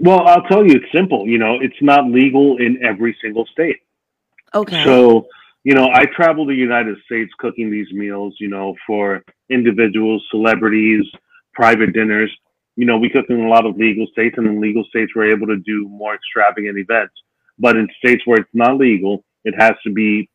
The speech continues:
Speaker 1: private. It has to be invite only. We only want people that are of like mind and body, who want to experience something with like-minded individuals, and present them with something that can transform the conversation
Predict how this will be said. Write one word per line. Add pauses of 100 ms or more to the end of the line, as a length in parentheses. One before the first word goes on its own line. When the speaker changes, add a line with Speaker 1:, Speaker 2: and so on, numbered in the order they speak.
(100)
Speaker 1:
private. (440)
It
has
to
be
invite
only. (300)
We
only
want
people
that
are
of
like
mind
and
body,
who
want
to
experience
something
with (340)
like-minded
individuals, (460)
and
present
them
with
something
that
can
transform
the
conversation